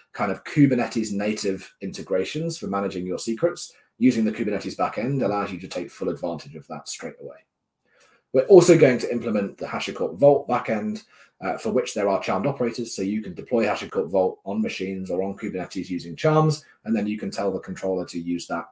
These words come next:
for secret storage too. Um, that's particularly useful if you're in an environment where you need to do kind of dynamic secret provisioning, or you have some regulatory, um, compliance issues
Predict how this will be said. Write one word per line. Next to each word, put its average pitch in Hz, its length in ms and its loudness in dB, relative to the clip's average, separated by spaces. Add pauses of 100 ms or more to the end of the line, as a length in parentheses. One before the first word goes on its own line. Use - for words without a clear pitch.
(140)
for 85 460 -2
secret - 320 -8
storage 73 480 -8
too. - 160 -14 (840)
Um, 90 400 -6 (300)
that's 165 180 8
particularly 135 400 4
useful 110 300 4
if 101 140 -2
you're 104 140 4
in 98 60 4
an 98 60 0
environment 90 400 0
where 90 120 2
you 87 100 -2
need 90 140 -6
to 82 80 -10
do 87 120 -2
kind 90 180 -6
of 82 80 -6
dynamic 87 380 -2
secret 85 300 -8
provisioning, 80 640 -8
or 92 140 2
you 87 120 2
have - 220 -2
some 85 240 -4
regulatory, 101 720 2 (560)
um, 78 360 -10 (200)
compliance 113 560 0
issues 101 400 -2